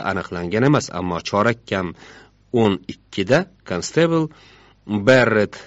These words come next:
Godolphin Streetdan o'tib ketayotib, o'n oltinchi uyning eshigi qiya ochiq turganini ko'rgan. U eshikni taqillatgan, ammo hech kim javob bermagan.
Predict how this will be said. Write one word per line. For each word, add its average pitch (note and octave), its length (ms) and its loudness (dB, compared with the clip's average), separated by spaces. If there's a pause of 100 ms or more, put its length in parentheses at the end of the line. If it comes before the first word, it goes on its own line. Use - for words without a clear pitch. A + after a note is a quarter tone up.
(360)
Godolphin G#2+ 600 2
Streetdan F#2+ 480 -4
o'tib F2 300 -10
ketayotib, F2 420 -2 (320)
o'n A2+ 160 6
oltinchi G#2 640 2
uyning C3 400 2
eshigi D3 460 2 (540)
qiya D3+ 280 4
ochiq D#3+ 320 -2
turganini E3 500 0
ko'rgan. D#2+ 380 -6 (420)
U B2 100 2
eshikni A2+ 440 0
taqillatgan, G2 800 -2
ammo F#2 320 -2
hech A#2+ 240 -2
kim C#3 160 0
javob C#3 260 0
bermagan. G#2 440 2